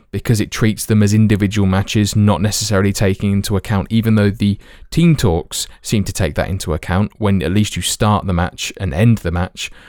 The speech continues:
I don't feel like you're necessarily given that opportunity. It doesn't say, 'cause obviously you're, although the, the aggregate score is three two,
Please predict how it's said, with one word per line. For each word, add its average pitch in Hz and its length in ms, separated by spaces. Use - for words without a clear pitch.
I 104 120
don't 123 340
feel 104 260
like 90 400
you're 104 180
necessarily 98 560
given 101 400
that 95 140
opportunity. 98 640
It 92 200
doesn't 101 240
say, 98 220
'cause 123 160
obviously 113 400
you're, 120 280
although 123 240
the, 113 260
the 110 220
aggregate 127 400
score 104 240
is - 80
three 101 200
two, 113 360